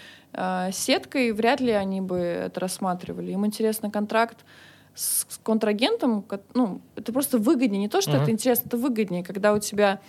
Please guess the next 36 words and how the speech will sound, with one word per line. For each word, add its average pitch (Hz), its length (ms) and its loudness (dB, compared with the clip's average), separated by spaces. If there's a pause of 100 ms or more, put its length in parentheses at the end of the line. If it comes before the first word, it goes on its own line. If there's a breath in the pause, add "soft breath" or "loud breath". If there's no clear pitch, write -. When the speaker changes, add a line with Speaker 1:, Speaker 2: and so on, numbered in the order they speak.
(200 soft breath)
Speaker 1:
несколько, 190 800 2 (300 soft breath)
там, - 340 -6 (240)
десятков, 190 680 2
сотен 190 420 -4
S 180 120 -6
K 214 160 0
U 339 180 4
у 247 220 2
одного 202 360 4
Speaker 2:
Мгм. 233 80 2
Speaker 1:
контрагента. 190 760 -2 (280 soft breath)
Поэтому 262 260 2
работали 262 480 2
многие 226 420 2
через 220 260 -2
дистрибьюторов 196 720 -8 (200)
всегда, 170 400 -6
даже, 196 300 2
м, 180 160 -4
там, - 320 -10 (640 soft breath)
Несмотря 190 360 0
на 185 60 -4
то, 185 120 -2
что, 180 220 -4
м, 165 260 -6 (120)
там 170 200 -6
все - 200 0
хабы, 175 680 2
это - 180 -8
Москва, 180 340 -2
Московская 185 520 0
область, 330 360 2
там, 170 160 -4
Speaker 2:
Мгм. 180 80 -6
Speaker 1:
крупных, 165 480 -4 (120)
ну, 214 120 -2